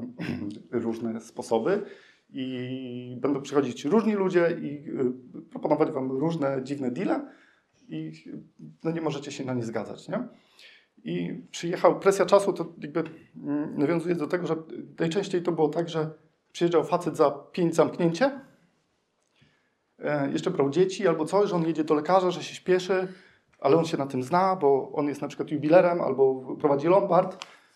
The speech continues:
E, była taka sytuacja, że przywiózł tam, e, chyba około pół kilograma złota w biżuterii. I mówi,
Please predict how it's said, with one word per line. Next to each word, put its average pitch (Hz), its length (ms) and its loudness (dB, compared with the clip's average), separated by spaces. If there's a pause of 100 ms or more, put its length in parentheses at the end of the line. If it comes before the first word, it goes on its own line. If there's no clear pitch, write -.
(100)
E, 147 580 0
była 226 160 6
taka 202 180 4
sytuacja, 202 340 2
że 160 80 -4
przywiózł 190 360 -4
tam, 165 120 2
e, - 920 -6
chyba - 120 2
około 160 360 4
pół 165 240 -6
kilograma 147 720 4
złota 135 300 2
w 117 80 -4
biżuterii. 120 460 -4 (640)
I 170 120 -4
mówi, 180 360 -2